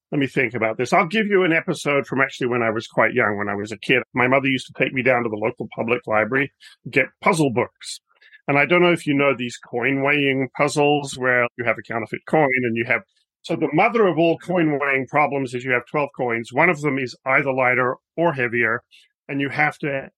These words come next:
figure out which it is and whether it's lighter or heavier in three ways. So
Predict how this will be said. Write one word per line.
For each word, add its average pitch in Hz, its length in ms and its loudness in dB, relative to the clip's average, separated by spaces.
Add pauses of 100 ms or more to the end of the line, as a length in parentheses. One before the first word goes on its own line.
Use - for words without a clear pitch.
figure 156 240 4
out 139 180 2
which 151 200 0
it 135 60 0
is 127 240 2
and 113 120 -4
whether 120 240 0
it's - 260 -6
lighter 117 200 0
or 104 100 -4
heavier 120 500 0
in 113 100 -8
three 135 380 -2
ways. 101 600 -4
So 143 460 4